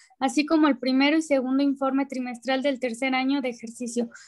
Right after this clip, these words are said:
Pido a la Secretaría se consulte en un solo acto si es de omitirse su lectura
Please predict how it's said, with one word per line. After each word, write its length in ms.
Pido 160
a 40
la 120
Secretaría 640
se 180
consulte 540
en 80
un 120
solo 300
acto 340
si 220
es 100
de 60
omitirse 480
su 120
lectura 540